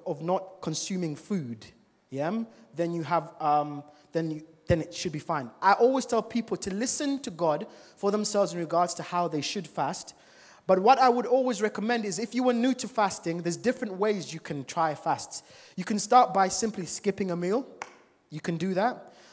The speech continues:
Um, you can try by skipping a couple of meals and eating later on in the evening. You know, you can do that.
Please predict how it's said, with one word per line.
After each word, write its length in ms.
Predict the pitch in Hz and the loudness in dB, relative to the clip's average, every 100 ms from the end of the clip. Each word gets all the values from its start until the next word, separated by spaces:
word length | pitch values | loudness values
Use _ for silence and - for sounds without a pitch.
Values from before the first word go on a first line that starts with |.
| - - | -20 0
Um, 220 | 180 180 | 2 2
you 80 | 175 | 0
can 260 | - 190 175 - - | -4 -4 -4 -10 -14
try 260 | - 196 202 | 2 4 6
by 200 | 180 160 | 6 2
skipping 580 | - - - 214 214 180 | 2 -6 -6 -6 -2 -2
a 80 | 156 | -2
couple 440 | - - - 202 | -4 -6 -4 -2
of 160 | 156 156 | -2 -2
meals 560 | 165 247 302 - - - _ _ _ _ _ _ | 0 0 0 -6 -12 -16 _ _ _ _ _ _
and 160 | 175 175 | -2 -2
eating 480 | 208 202 - 165 165 - 185 180 | -2 -2 0 0 -2 -12 -6 0
later 360 | 180 175 170 | 0 0 0
on 120 | 170 160 | 0 2
in 60 | |
the 120 | 147 | -2
evening. 460 | 175 160 165 196 196 _ _ | -4 -6 -6 -10 -12 _ _
You 140 | - 143 | 0 2
know, 100 | 165 | 0
you 200 | 180 165 | -4 -6
can 140 | 175 | -4
do 160 | 160 185 | 0 4
that. 320 | 165 226 226 | 4 4 0